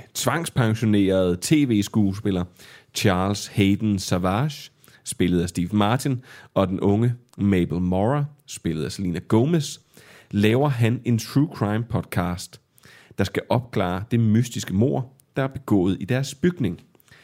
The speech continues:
Only Murders in the Building kan ses på Disney Plus og består af ti afsnit, og den er blevet modtaget så godt,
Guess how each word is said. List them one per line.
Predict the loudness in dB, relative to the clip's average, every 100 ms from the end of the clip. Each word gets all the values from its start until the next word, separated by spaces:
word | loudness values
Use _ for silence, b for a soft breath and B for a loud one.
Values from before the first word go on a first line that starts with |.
| B B B B
Only | 2 4 4 2
Murders | 4 4 4 0 -2
in | -4
the | -2
Building | 0 0 0 -2 -4
kan | -6
ses | -4 -6
på | -8
Disney | -6 -4 -4
Plus | -2 0 0 -6
og | -8
består | -8 -2 -2
af | -2 -2
ti | -4 -6 -4
afsnit, | -2 0 0 -2 -2 -8 b b b b b 0
og |
den | 2
er | 2
blevet | 2 4
modtaget | 6 4 2 0 -2 -2
så | -4
godt, | 0 0 0